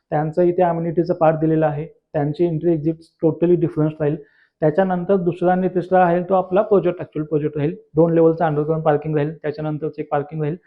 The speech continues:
आणि सत्तावीस फ्लोअरची ही बिल्डिंग आहे. बिल्डिंगच्या दोन्ही बाजूला खूप चांगला स्पेस सोडलेला आहे गाडी येण्या जाण्यासाठी. बाजूला बघाल तर जवळजवळ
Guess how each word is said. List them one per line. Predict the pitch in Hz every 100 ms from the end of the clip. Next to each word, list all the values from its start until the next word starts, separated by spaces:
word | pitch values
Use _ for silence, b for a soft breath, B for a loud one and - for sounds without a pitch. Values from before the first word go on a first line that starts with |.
| b b -
आणि | 170
सत्तावीस | 196 208 - 226
फ्लोअरची | 208 190 190
ही | 190
बिल्डिंग | 202 175 160
आहे. | 151 120 113 _ _ _ _ -
बिल्डिंगच्या | 165 165 185 190 196 196 202 151
दोन्ही | 170 190
बाजूला | 190 180 185 185 185 190 - _ _
खूप | - 185 - -
चांगला | 175 165 196
स्पेस | 208 - 190 185
सोडलेला | 185 165 170 165
आहे | 165 175 -
गाडी | 151 143 156
येण्या | 151 151
जाण्यासाठी. | 147 151 139 143 156 _ _ _ _ _ _ _ _ _
बाजूला | 156 147 165 170
बघाल | 160 160 160
तर | 160
जवळजवळ | 151 160 156 160 160